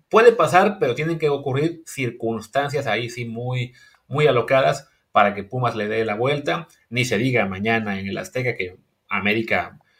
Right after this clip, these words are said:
la única duda es si va a jugar con el equipo completo, si va a sentar a medio equipo para llegar más descansado a la final.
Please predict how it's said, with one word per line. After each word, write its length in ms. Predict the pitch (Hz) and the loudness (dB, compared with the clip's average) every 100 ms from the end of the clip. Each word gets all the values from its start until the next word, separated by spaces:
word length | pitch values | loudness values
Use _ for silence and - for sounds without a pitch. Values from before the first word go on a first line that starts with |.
| _ _ - | _ _ 0
la 160 | 113 | 2
única 280 | 143 170 139 | 4 4 4
duda 240 | 160 156 | 6 6
es 220 | 170 - - | 4 2 -2
si 140 | 131 | 2
va 160 | 131 139 | 6 6
a 80 | |
jugar 320 | 139 120 127 131 | 4 2 2 2
con 160 | 110 | -2
el 80 | 101 | -4
equipo 280 | 101 127 113 | -6 -6 -6
completo, 600 | 104 101 170 175 165 156 | -6 0 2 2 0 -2
si 160 | - | -2
va 160 | 110 120 | 0 0
a 40 | |
sentar 380 | - 104 101 113 | 0 -6 -2 -2
a 80 | 107 | -2
medio 220 | 110 104 | -6 -8
equipo 240 | 101 123 101 | -10 -10 -10
para 200 | 101 95 | -10 -8
llegar 300 | 98 107 104 | -6 -6 -6
más 120 | 104 | -12
descansado 440 | - 98 101 110 | -10 -10 -6 -6
a 60 | 101 | -6
la 80 | 98 | -6
final. 480 | 101 143 175 180 | -6 -2 -2 -2